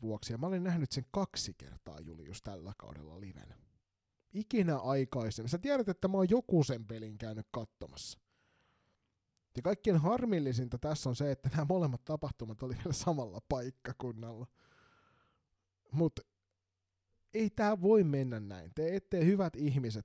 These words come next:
voi käyttäytyä kuin apinat siellä katsomossa. Teidän tehtävänne on kannustaa omaa joukkuetta, sitä omaa lastanne, omaa rakastanne, sitä teidän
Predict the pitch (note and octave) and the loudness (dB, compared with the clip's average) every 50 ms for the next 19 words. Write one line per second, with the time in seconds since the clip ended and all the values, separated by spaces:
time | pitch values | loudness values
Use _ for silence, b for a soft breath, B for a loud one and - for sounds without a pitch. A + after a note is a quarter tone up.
0 | - - D#3 G3 G3 D#3+ _ - - C#3+ C3+ B2+ A#2+ - _ _ - A2 F#2+ D#2+ | -4 -2 0 0 0 0 _ -4 -2 0 2 2 2 0 _ _ -10 -10 -10 -8
1 | - - F#2+ F2 F2+ - - - - - - D3 C#3+ - C3+ A#2 G#2 G2 - - | -8 -8 -8 -8 -8 -10 -14 -16 -10 -4 -2 -2 0 -2 -2 -4 -4 -8 -10 -10
2 | G#2+ F#2 F#2 G2+ - - G#2 F#2 - - - - - D#2 G2 - - - - _ | -10 -10 -10 -10 -10 -10 -10 -10 -10 -12 -12 -12 -12 -14 -14 -14 -16 -18 -20 _
3 | _ _ - C#3+ E3 F3 F3 D3+ - G3 G#3+ G3+ - - - C3 A#2+ A2 G#2+ G#2 | _ _ -2 0 0 0 0 0 0 0 0 0 -2 0 0 0 0 0 -2 -4
4 | G2 F#2+ G#2 A2 A2+ - - C3 C3+ C3+ B2 A2+ G2+ F#2 F2+ - - - G#2 G2 | -6 -6 -6 -6 -6 -6 -4 -2 -2 -2 -2 -4 -6 -8 -10 -10 -10 -10 -10 -10
5 | - - - C#3+ E3 E3 E3 D3+ C#3+ C3 A#2 G#2+ G#2 G#2+ G#2+ G#2 _ _ - - | -8 -4 0 0 2 2 2 0 0 -2 -2 -2 -4 -4 -6 -8 _ _ -18 -14
6 | G2 F#2 F2+ - _ - - F2+ - - - - - - B2+ D#3 E3 E3+ E3 D#3+ | -12 -12 -14 -14 _ -16 -14 -14 -14 -12 -12 -12 -8 -2 -2 0 0 0 -2 -2
7 | D3+ C#3+ C#3+ _ - - G2+ A#2 A2+ G#2+ - - - A#2 A2 A2 G#2+ - - B2+ | -2 -2 -4 _ -14 -14 -10 -10 -8 -8 -10 -10 -10 -10 -10 -10 -10 -10 -8 -6
8 | C#3 C3+ C3+ B2+ B2+ A#2 A2+ - B B B B B B B B A#2 A#2+ A2+ G#2+ | -4 -2 -2 -2 0 -2 -4 -6 B B B B B B B B -4 -4 -4 -4
9 | - - A#2 G#2 - - - G#2+ A2 A2 G#2 G#2 G#2 A2 A#2+ - B2+ G#2+ - _ | -4 -4 -6 -6 -6 -8 -10 -10 -10 -8 -8 -8 -8 -8 -8 -8 -10 -10 -12 _
10 | _ _ _ _ _ _ _ _ _ _ _ _ _ _ _ _ _ _ _ - | _ _ _ _ _ _ _ _ _ _ _ _ _ _ _ _ _ _ _ -6
11 | - - G3 G3+ F#3+ F3+ D#3+ | 0 4 6 8 8 6 4